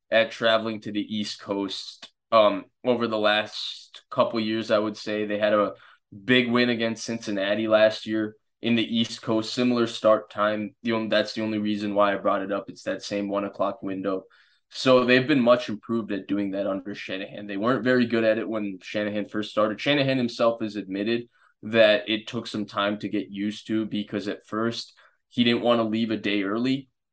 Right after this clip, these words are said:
because Friday's the one day players and coaches get to see their family, and he didn't want players and coaches to not get that day.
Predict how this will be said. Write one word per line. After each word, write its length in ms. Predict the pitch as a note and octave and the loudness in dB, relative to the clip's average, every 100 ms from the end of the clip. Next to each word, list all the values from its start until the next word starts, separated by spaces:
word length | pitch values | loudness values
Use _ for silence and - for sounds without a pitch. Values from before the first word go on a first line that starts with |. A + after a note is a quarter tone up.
| _ - | _ -2
because 440 | A#2 A2+ A2+ G#2+ | -2 0 0 -2
Friday's 540 | - G#2+ A2+ A2+ A#2 | -2 2 4 2 0
the 100 | A2+ | -2
one 200 | G#2+ A2 | -2 -2
day 160 | G#2 G#2 | -2 -4
players 440 | - G#2 A2 G#2 | -4 -2 -2 -2
and 120 | G#2+ G#2+ | -6 -4
coaches 300 | G#2+ G#2 G2 | -4 -4 -6
get 180 | G#2 | -6
to 80 | - | -6
see 180 | - A2 | -6 -4
their 140 | G2+ | -4
family, 460 | F#2+ G2+ G#2 A2+ A2+ | -6 -4 -2 -2 -4
and 140 | G#2 G2 | -6 -6
he 100 | G#2 | -4
didn't 220 | G#2 G2+ | -4 -2
want 240 | G#2 G2+ | -2 -2
players 260 | - G#2 G2 | -2 -2 -2
and 100 | F#2+ | -6
coaches 340 | G2 F#2 - - | -8 -8 -12 -8
to 80 | |
not 260 | G2 A2 B2 | -2 0 0
get 200 | B2+ - | -2 4
that 200 | B2 A#2+ | 2 4
day. 340 | B2 A#2+ A#2+ | 0 0 -2